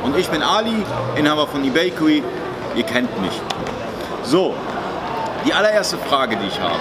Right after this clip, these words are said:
ist, wir haben jetzt einen eBay seo-Experten hier und wir haben dich von der Händlerseite. Spielen wir das mal durch. Ich möchte jetzt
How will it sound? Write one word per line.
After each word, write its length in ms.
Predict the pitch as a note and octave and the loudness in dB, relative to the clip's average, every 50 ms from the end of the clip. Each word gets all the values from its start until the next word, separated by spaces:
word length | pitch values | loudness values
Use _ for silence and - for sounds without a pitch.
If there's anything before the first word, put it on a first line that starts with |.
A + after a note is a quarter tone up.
| E2+ - - | -2 -2 -4
ist, 140 | - - - - - - - - - | -4 -4 -4 -4 -4 -4 -4 -2 0
wir 80 | - C3 | 2 2
haben 80 | D3 F3 | 2 2
jetzt 180 | F3+ - - | 0 -2 -2
einen 120 | F3 E3 F3+ | -4 0 2
eBay 200 | F3 F#3+ F3+ D#3 | 2 2 2 2
seo-Experten 720 | - F3 E3 D#3 B2+ A#2+ - - - A#2+ G#2+ G2+ - G#2+ G2+ F#2+ | 2 2 4 4 2 0 -2 -4 -4 -2 -2 -2 -2 -2 -4 -2
hier 100 | G2+ G2+ F2 - - - - - B2+ | -2 -2 -4 -4 -4 -4 -4 -2 0
und 60 | B2 | 2
wir 80 | C3 C#3 | 4 4
haben 100 | C#3 C#3+ | 4 2
dich 160 | D3+ - - | 2 0 0
von 100 | - F3 | 0 0
der 80 | D#3+ C#3 | 0 0
Händlerseite. 540 | C3+ C#3 A#2+ C3 A2+ G#2 F2 F#2+ F2+ F2 - - F2 - - - - - - - - - - - - - - - - - - | 0 0 0 0 0 2 2 0 0 0 -2 -4 -4 -4 -4 -4 -6 -6 -6 -6 -6 -6 -8 -8 -8 -8 -8 -8 -6 -8 -6
Spielen 220 | - - F#3+ G#3+ A3 | -2 2 2 4 4
wir 60 | A3+ | 4
das 140 | A3 G3+ - | 4 2 2
mal 120 | F#3+ F3+ C#3+ | 0 0 2
durch. 220 | D#3 D3+ B2 G#2 - - - - | 4 4 4 4 2 -2 -4 -2
Ich 220 | G#3+ A#3 - - F3 | 0 0 0 0 0
möchte 300 | F3 F#3 F#3+ - - E3 | 0 0 0 2 2 4
jetzt 400 | C3+ C3+ D3+ D#3+ - - - | 6 6 4 4 0 -4 -4